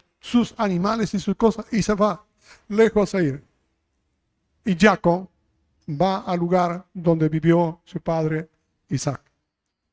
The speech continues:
Podemos pensar que quedó bien,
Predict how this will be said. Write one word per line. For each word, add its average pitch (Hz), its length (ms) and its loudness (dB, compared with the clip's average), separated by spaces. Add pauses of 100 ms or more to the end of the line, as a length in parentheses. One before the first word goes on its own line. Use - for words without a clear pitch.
(840)
Podemos 247 360 4
pensar 214 420 -2
que 180 160 -4
quedó 196 240 2
bien, 175 380 0